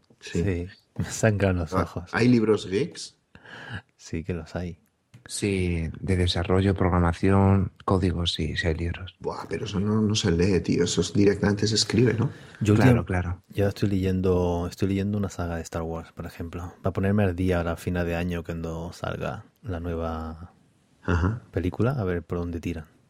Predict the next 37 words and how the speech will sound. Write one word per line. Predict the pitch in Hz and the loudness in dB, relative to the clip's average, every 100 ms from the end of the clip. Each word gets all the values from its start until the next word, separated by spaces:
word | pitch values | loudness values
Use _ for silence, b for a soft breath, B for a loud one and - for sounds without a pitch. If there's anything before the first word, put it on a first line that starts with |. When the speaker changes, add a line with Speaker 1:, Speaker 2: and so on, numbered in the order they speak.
| _ _ | _ _
Speaker 2:
Si | - 82 | -14 -8
Speaker 1:
Joder, | 82 - 87 | -2 2 4
qué | 98 | 4
Speaker 2:
siguen, | 98 | 4
Speaker 1:
complicados | 92 92 - - 98 - | 4 4 2 2 2 2
sois, | 143 - - - | 2 0 -2 -4
Speaker 2:
si | - | -2
siguen | - | 0
Speaker 1:
chavales. | 95 85 92 | 0 0 0
Speaker 2:
con | 90 | 0
el | 90 | 2
Speaker 1:
Buah. | - | 2
Speaker 2:
canon | - 90 92 | 2 0 0
o | 90 | -2
no | 87 | -4
siguen | - 90 87 | -4 -6 -6
con | 85 80 | -10 -12
el | 82 | -12
canon. | - - | -12 -4
Speaker 3:
¿Habéis | 113 113 123 | 2 4 4
visto | 147 156 | 4 4
los | 120 107 | 4 4
nuevos | 113 107 98 | 4 4 2
cómics | 104 104 98 - | 4 4 4 2
que | |
han | 95 | 0
sacado | 92 92 | 2 2
de | 95 | 0
Star | 90 95 | 2 0
Wars? | 85 107 135 - - B B B B | 2 0 0 -4 -8 B B B B
Speaker 2:
Sí, | - 95 90 82 _ | -2 2 2 -2 _
sí, | - 90 | -6 -6
sí, | - 87 | -4 -10
también | - 85 87 | -8 -6 -6
los | 82 | -6
estoy | - 85 | -8 -8
leyendo. | 80 80 82 | -6 -10 -10